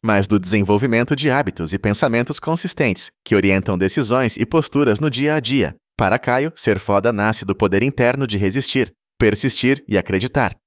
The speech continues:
mesmo quando as circunstâncias não parecem favoráveis. Dessa forma, ele motiva o leitor a transformar a própria visão de mundo para conquistar resultados extraordinários,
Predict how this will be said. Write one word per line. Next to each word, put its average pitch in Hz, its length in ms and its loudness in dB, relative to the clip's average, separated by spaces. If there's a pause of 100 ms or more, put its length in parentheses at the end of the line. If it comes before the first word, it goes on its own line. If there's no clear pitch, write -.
(120)
mesmo 107 360 2
quando 131 300 0
as 143 80 0
circunstâncias 165 800 0
não 156 120 -2
parecem 139 440 -2
favoráveis. 101 640 -2 (220)
Dessa 98 260 2
forma, 107 360 0
ele 98 160 2
motiva 104 400 2
o 90 60 4
leitor 117 460 2
a 92 100 -4
transformar 98 520 0
a 107 60 0
própria 139 340 0
visão 151 300 0
de 151 100 0
mundo 135 280 0 (140)
para 90 180 2
conquistar 117 540 0
resultados 120 640 -2
extraordinários, 170 840 0